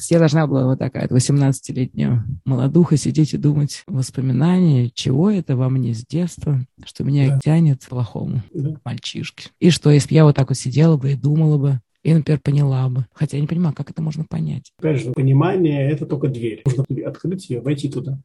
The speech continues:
Speaker 2: А там переживания болезненные, которые нужно пережить ещё и ещё.
Speaker 1: Но ты не можешь сам это сделать, нет? Ну, когда ты же даже не знаешь, в каком
Speaker 2: Сам
Speaker 1: направлении
Speaker 2: нет.
Speaker 1: думать.
Speaker 2: Нет, не могу. В идеале в восемнадцать лет у тебя должен быть папа или мама, которые инструктируют, помогают тебе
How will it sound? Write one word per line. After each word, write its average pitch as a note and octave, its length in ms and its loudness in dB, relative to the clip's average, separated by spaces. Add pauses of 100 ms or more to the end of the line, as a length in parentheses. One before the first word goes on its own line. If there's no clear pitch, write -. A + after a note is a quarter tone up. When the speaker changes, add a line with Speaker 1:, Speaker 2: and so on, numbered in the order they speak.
Speaker 2:
А C3+ 120 -6
там - 580 -4
переживания B2+ 680 -2
болезненные, B2 680 -8
которые C3 280 -8
нужно D#3 280 0
пережить C#3+ 520 -2
ещё - 280 -8
и C3+ 80 -2
ещё. - 300 -10 (200)
Speaker 1:
Но C#3+ 80 4
ты D3+ 140 4
не D#3 80 8
можешь A3+ 240 2
сам C#3+ 160 4
это B2 160 0
сделать, A#2 340 -2
нет? E3 140 0
Ну, C#3+ 80 -4
когда C3+ 160 0 (100)
ты - 20 2
же - 100 -4
даже C#3 180 0
не C#3+ 80 2
знаешь, D#3+ 160 0
в - 20 -6
каком - 200 -2
Speaker 2:
Сам E3 40 4
Speaker 1:
направлении F3+ 480 2
Speaker 2:
нет. F3 120 -4
Speaker 1:
думать. D3+ 540 -2
Speaker 2:
Нет, C3 380 -2
не C3+ 140 -2
могу. A#2+ 240 -6
В - 20 -8
идеале C#3 480 0
в - 140 -14
восемнадцать C#3 500 -6
лет F3+ 140 2
у - 40 -14
тебя C3 300 -2
должен C3+ 300 -4
быть C3+ 120 -14
папа F3 300 -4
или A#2 140 -6
мама, C3+ 320 -2
которые C3+ 280 -4
инструктируют, D#3+ 1160 2
помогают C#3+ 460 0
тебе C#3 380 -2